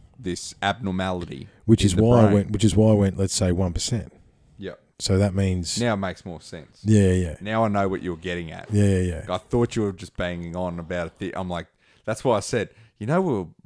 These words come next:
Speaker 1: really high when we fucking come up with that. Like,
Speaker 2: Yeah.
Speaker 1: there is a possibility that
Speaker 2: <laughs>
Speaker 1: zero percent is true. Like, don't forget that. But no, now I understand why you were banging on about
Speaker 2: Yeah.
Speaker 1: the one percent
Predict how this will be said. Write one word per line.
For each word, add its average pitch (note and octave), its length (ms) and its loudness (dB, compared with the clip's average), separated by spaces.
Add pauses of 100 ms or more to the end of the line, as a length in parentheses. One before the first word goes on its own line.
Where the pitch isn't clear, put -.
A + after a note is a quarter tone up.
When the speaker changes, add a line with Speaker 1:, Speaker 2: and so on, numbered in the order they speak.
(260)
Speaker 1:
really F#2+ 300 -4
high D#2 260 -10
when D#2 180 -14
we E2 80 -12
fucking - 320 -12
come F#2 160 -8
up D#2 140 -10
with E2 120 -14
that. - 140 -14
Like, - 160 8
Speaker 2:
Yeah. D#3 100 12
Speaker 1:
there A2 200 12
is - 100 6
a C#3+ 40 2
possibility A2 720 0
that F#2+ 480 -2
Speaker 2:
<laughs> - 80 -16
Speaker 1:
zero C3 380 8
percent A#2+ 340 4
is F#3 140 6
true. E3+ 340 2 (340)
Like, F#2+ 200 0
don't B2+ 200 2
forget F3 300 -2
that. D#2 240 -6 (320)
But G#2 80 -4
no, G#2+ 340 0
now A#2+ 340 0
I A2+ 120 2
understand F#2+ 520 -8
why G#2+ 260 4
you A2+ 100 4
were F#2+ 80 0
banging F2 380 -4
on E2+ 160 -10
about E2+ 180 -10
Speaker 2:
Yeah. A#2+ 140 2
Speaker 1:
the G2 80 4
one E2+ 160 -6
percent - 340 -12